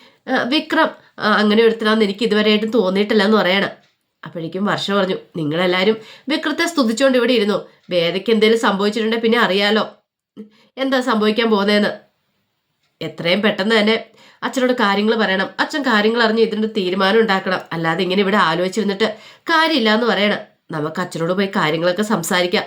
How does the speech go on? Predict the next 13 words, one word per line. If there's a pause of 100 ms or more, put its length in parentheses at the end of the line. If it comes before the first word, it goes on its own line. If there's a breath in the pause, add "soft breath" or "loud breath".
(120)
എന്ന്
പറയാം. (840 soft breath)
അവസാനം
പത്മയെ
സാവിത്രിയമ്മയെ
സമ്മതിച്ചു. (640)
പിന്നീട് (280)
അവരെല്ലാരും
കൂടെ (340 loud breath)
നേരെ
ശങ്കരനാരായണന്റെ
അടുത്തേക്ക്
ചെല്ലുവാണ്.